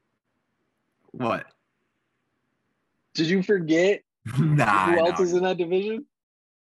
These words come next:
Speaker 1: I'm messing around. Nah, obviously the Bills, but
Speaker 2: Yeah, Bills.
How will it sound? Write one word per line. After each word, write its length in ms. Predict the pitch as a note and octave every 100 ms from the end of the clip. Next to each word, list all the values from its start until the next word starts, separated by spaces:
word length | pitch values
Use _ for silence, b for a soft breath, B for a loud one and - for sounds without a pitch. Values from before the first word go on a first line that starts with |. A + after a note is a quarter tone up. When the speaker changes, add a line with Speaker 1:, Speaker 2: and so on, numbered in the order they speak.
| _ _
Speaker 1:
I'm 240 | - C#3 C3
messing 300 | A#2 - G2
around. 400 | F2+ F2+ E2+ D#2+ _ _ -
Nah, 340 | G2 F#2 F2 -
obviously 380 | A2+ A#2+ A#2+ A#2+
the 80 | G2
Bills, 420 | G2 F#2+ F#2 F2+
but 280 | G2+ F#2 F2+ G2
Speaker 2:
Yeah, 260 | G2 F2 C3
Bills. 400 | - - - -